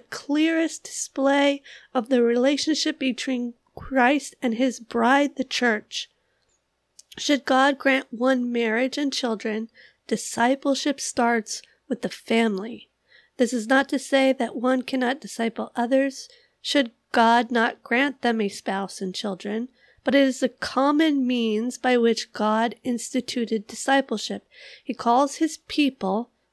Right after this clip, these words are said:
to train up their children, that his words be on our heart, teaching them diligently to our children,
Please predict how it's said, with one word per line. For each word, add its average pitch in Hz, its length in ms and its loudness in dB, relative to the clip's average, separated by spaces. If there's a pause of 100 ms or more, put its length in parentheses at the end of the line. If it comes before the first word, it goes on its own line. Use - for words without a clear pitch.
to 262 120 0
train 277 640 0
up 240 220 -2
their 233 160 -2
children, 226 640 -2 (400)
that 247 140 2
his 269 240 4
words 294 380 2
be 262 160 -2
on 247 200 0
our 220 160 -2
heart, 277 500 -2 (280)
teaching 294 500 2
them 240 280 0
diligently 269 760 0
to 254 160 -2
our 226 120 0
children, 269 600 -2